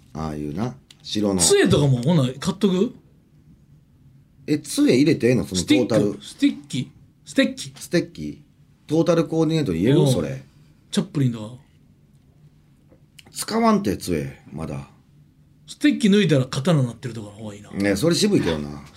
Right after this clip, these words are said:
Speaker 1: あ、あるけどよ。
Speaker 2: あれめっちゃかっこいいやん。
Speaker 1: あの漫画とかでようあるやつやろ。
Speaker 2: ステッキ抜いたら。
Speaker 1: うん。あるけど。いや、それはまあ、ステッキなしで。
Speaker 2: え、もうピアスとかもそっちもない？
Speaker 1: ピアスもなし。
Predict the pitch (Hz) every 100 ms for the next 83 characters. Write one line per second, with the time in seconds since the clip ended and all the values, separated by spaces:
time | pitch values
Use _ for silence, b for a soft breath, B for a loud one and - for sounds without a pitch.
0 | - - 120 151 - - 143 139 131 101
1 | - - 117 214 135 - - B B B
2 | B - 113 131 170 170 104 87 120 185
3 | 117 156 139 123 113 113 - 82 78 76
4 | - _ _ _ - _ - 127 175 113
5 | 71 - _ - - - - - - 208
6 | 220 247 247 226 208 196 117 - 165 135
7 | 120 139 95 85 - B B - 262 254
8 | 247 247 311 254 226 208 180 190 170 135
9 | 131 110 - 127 127 123 120 -